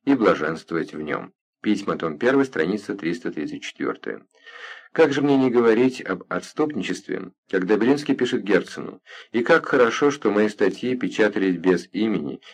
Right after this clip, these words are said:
и я в новом журнале всегда могу отпереться от того, что говорил встарь, если б меня стали уличать». Том третий, страница сто десятая. Как же быть, если Белинский изо всех своих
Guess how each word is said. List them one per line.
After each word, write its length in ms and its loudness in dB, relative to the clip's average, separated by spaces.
и 100 0
я 240 4
в 120 -2
новом 300 2
журнале 520 0
всегда 420 0
могу 500 2
отпереться 720 0
от 160 -8
того, 360 2
что 200 -2
говорил 300 0
встарь, 580 0
если 320 0
б 100 -4
меня 240 0
стали 480 -2
уличать». 640 -8
Том 220 -6
третий, 320 0
страница 480 -6
сто 120 -8
десятая. 600 -10
Как 240 2
же 140 4
быть, 280 2
если 300 4
Белинский 640 2
изо 180 4
всех 300 -2
своих 480 2